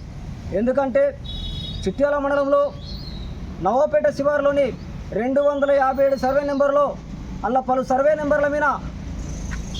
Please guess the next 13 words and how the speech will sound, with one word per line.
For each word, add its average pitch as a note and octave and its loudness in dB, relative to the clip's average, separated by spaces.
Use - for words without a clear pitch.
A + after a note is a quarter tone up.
ఈరోజు D4 4
పాత A#3+ 2
గవర్నమెంట్, C#4+ 0
గత B3+ 2
గవర్నమెంట్లో D4 2
ధరణి C4+ 2
వ్యవస్థ D4 2
తీసుకొచ్చి D4+ 0
గుట్టలను D#4+ 2
కూడా D#4+ 2
ఆ - -
ధరణిలో D#4 2
ఎక్కించుకొని D4+ 2